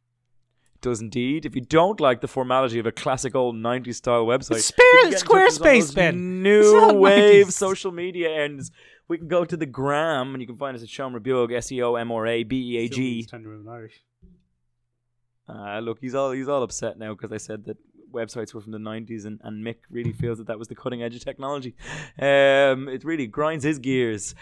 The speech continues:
Speaker 1: Um, he's probably gonna become a bounty hunter now and track down old modems. Um, ladies and gentlemen, if you're listening to us on Apple Podcasts, do give us an L review. If you're listening to us on Spotify, give us an L follow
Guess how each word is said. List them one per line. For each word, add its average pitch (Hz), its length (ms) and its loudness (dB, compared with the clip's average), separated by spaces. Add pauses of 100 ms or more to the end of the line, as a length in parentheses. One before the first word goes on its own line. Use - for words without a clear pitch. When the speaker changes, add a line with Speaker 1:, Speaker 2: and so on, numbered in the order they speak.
(180)
Speaker 1:
Um, 127 520 2
he's 127 100 -14
probably 123 200 -4
gonna 120 100 -4
become 113 160 -4
a 107 40 -8
bounty 120 320 -6
hunter 113 220 -6
now 110 220 -6
and 104 80 -12
track - 220 -8
down 113 200 -6
old 107 180 -6
modems. 113 380 -6 (340)
Um, 147 800 0
ladies 208 380 4
and 185 80 -6
gentlemen, 208 320 2
if 190 80 -4
you're 190 140 0
listening 190 280 -2
to 185 180 2
us 170 100 -4
on 175 200 2
Apple 160 280 -2
Podcasts, 165 680 -2 (160)
do 147 200 0
give 135 120 -4
us 117 100 -8
an 117 60 -8
L 113 140 -2
review. 131 480 -4
If 120 120 -10
you're 113 100 -8
listening 117 220 -8
to 117 120 -8
us 107 100 -10
on 107 120 -10
Spotify, 139 480 -4 (240)
give 214 120 -10
us - 120 -10
an 208 80 -6
L 190 100 -6
follow 196 400 -8